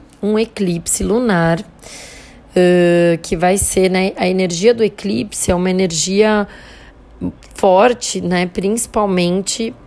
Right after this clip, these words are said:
pra resoluções. Eclipse tem essa energia de resolver, é,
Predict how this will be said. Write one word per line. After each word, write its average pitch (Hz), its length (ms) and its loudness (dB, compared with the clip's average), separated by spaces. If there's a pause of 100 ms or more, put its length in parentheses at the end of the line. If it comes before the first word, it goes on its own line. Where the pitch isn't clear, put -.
(180)
pra 196 360 0
resoluções. 190 1120 -2 (160)
Eclipse 196 560 -6
tem 208 340 -2
essa 214 220 -4
energia 196 640 -2
de 185 280 -6 (360)
resolver, 208 920 0 (680)
é, 165 480 -2